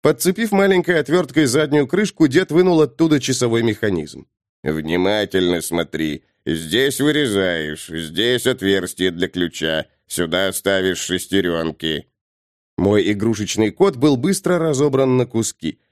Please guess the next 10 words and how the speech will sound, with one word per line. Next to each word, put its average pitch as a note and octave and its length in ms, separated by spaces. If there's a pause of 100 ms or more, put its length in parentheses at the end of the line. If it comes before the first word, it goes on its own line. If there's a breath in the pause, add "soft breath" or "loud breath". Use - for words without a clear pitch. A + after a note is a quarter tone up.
(140)
Внутрь A3 300
был G3 220
помещён F3 480
часовой D#3 380
механизм, B2 680
шестерёнки G2+ 680
и C3 60
маленькие D3+ 480
проволочки. - 680 (760)
Вы A#2 220